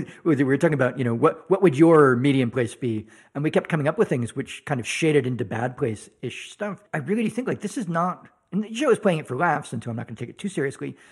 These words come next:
but it really isn't, it just isn't a, a good place. It's, well, by definition, I guess.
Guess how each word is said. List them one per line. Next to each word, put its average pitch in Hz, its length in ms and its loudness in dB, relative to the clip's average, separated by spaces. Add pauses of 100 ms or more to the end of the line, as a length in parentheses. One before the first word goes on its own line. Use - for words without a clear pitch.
(360)
but 151 440 0 (240)
it 160 160 -6
really 226 420 -4
isn't, 165 480 -4 (180)
it - 100 -12
just - 280 -8
isn't 190 380 -2
a, 127 80 -8 (220)
a 151 80 -2
good 131 420 -2
place. 202 260 -4
It's, 139 220 -12
well, 123 260 -8 (240)
by 117 100 -4
definition, 131 420 -4
I 110 80 -4
guess. 110 160 -8